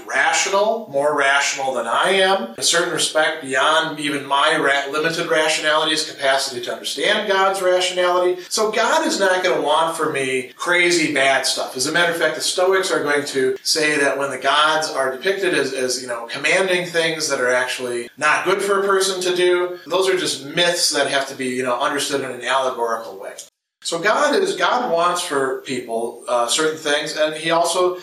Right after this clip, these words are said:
chooses against things. And he says, "A little while ago, it was God's will for you to be at leisure, to converse with yourself, to write about these things, to read, to listen, to prepare yourself. You had sufficient time for that."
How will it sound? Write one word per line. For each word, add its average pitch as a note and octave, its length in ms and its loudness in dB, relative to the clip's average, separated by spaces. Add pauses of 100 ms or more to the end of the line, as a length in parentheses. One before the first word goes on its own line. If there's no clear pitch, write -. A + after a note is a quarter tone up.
(140)
chooses F3 400 2
against F3 420 2
things. - 440 -8
And C3+ 100 -6
he C#3 80 -4
says, C#3 300 -2 (200)
"A D3+ 60 -6
little G3+ 300 2
while E3+ 340 2
ago, E3 260 2
it E3 160 -2
was D3+ 200 0
God's D#3+ 440 0
will E3 340 0
for F3+ 180 -2
you D3+ 160 2
to D3+ 120 -2
be D3+ 140 0
at D#3+ 160 -2
leisure, - 420 -2
to - 140 -10
converse D3+ 420 0
with E3 140 -2
yourself, D#3 440 0
to D#3 60 -6
write D3 300 0
about D3 240 0
these C#3+ 180 -2
things, D3+ 260 -2
to C#3+ 100 -6
read, D3 440 -2 (140)
to F3 100 -8
listen, G#3 380 0
to G#3+ 140 -2
prepare G#3 440 0
yourself. - 540 -4
You D#3 160 0
had E3 140 2
sufficient E3 800 -2
time F3+ 540 0
for F#3+ 260 2
that." - 380 0